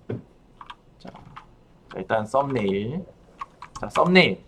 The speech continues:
자, 우리가 여기 멀티 파일로 받아온, 멀티 파트로 받은 썸네일에서 트랜스 투. 트랜스퍼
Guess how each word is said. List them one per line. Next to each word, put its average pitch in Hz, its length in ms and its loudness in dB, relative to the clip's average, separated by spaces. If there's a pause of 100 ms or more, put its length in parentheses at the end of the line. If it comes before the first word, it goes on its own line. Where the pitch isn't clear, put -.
자, 98 160 0
우리가 120 500 10
여기 123 140 6
멀티 135 340 4
파일로 156 400 8
받아온, 113 440 6
멀티 120 220 2
파트로 175 320 2
받은 123 200 8
썸네일에서 151 720 8 (400)
트랜스 226 560 4
투. - 240 -4 (4000)
트랜스퍼 104 1200 -4